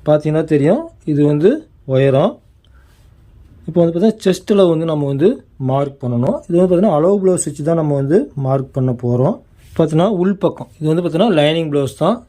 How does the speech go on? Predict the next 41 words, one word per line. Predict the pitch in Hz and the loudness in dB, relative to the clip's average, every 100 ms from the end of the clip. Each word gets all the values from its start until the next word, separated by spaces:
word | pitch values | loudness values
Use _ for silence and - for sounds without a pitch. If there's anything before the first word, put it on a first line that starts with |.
| - | -4
லைனிங் | 143 160 175 160 | -2 0 -2 -2
பிளவுஸ் | 156 156 | -2 -2
வச்சு | 151 262 | -6 -2
நம்ம | 190 | -2
வந்து | 156 139 | -2 -2
பாத்தீங்கன்னா, | 202 247 | -2 -2
சாதா | 151 143 135 | 0 2 2
பிளவுஸ் | 127 127 | 0 -2
வந்து | 127 180 - | -2 -2 -2
தைக்கிறோம். | 131 127 123 233 143 | -2 0 -2 -2 -2
ரெண்டுமே | 131 139 175 185 | -2 0 2 4
ஒரே | 151 156 | 4 4
அளவு | 147 135 147 | 2 0 0
தான், | 240 151 | -2 -2
ஒரு | 147 | -2
வித்தியாசமும் | 143 147 143 156 147 | -2 -2 -2 -4 -4
நமக்கு | 135 127 | -2 -2
வந்து | 131 240 - - - - - | 2 0 0 -14 -20 -16 -2
வராது. | 123 127 135 123 160 311 - _ - - - - - - - - 151 | 0 2 2 2 0 0 -8 _ -20 -20 -20 -20 -20 -20 -20 -2 -2
இப்போ | 135 196 330 - | 2 0 0 -4
இதுலயும் | 170 185 180 | 0 2 0
பாத்தீங்கன்னா, | 160 180 180 | 0 0 0
இந்த | 165 | -2
பக்கம் | 170 | -2
சைடுல | 160 165 165 151 | -2 0 2 2
ஒண்ணே | 156 147 | 0 2
கால் | 147 | 2
இன்ச்சு | 147 156 | 0 -2
இருக்குது, | 143 135 180 277 - - | -2 0 0 0 -6 -6
இந்த | 156 151 | -2 -2
பக்கம் | 147 156 | 0 0
ஒண்ணே | 151 151 | 2 2
கால் | 139 139 | 2 0
இன்ச்சு | 139 135 | 0 -2
இருக்கு. | 117 - | -2 -2
அதனால | 135 151 156 | 0 2 2
வந்து | 143 | 0
பாத்தீங்கன்னா, | 135 226 - _ _ _ | 0 -2 -4 _ _ _
இதுல | 147 147 156 | 0 2 2
இருக்கிற | 185 185 196 165 | 2 0 0 0
அளவுக்கே | 170 170 185 | 0 0 0